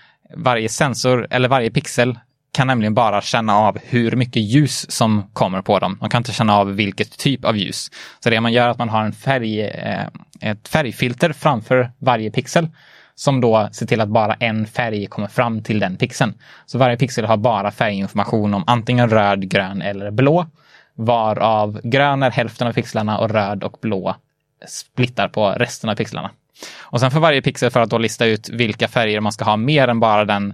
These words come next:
enstaka färgen som man fått in information om, så kollar man på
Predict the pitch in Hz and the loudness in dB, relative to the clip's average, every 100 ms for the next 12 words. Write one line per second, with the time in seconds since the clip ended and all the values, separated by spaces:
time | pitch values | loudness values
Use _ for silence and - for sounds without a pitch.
0 | - 123 107 - 135 143 113 104 104 104 | -4 -2 -2 -2 -2 0 -2 -4 -6 -8
1 | 104 - 101 104 113 - 135 160 156 131 | -8 -10 -8 -8 -8 -4 0 2 2 0
2 | 143 - - - 131 139 117 113 110 104 | -4 -14 -20 -10 -2 0 2 0 0 2
3 | 117 107 | 4 4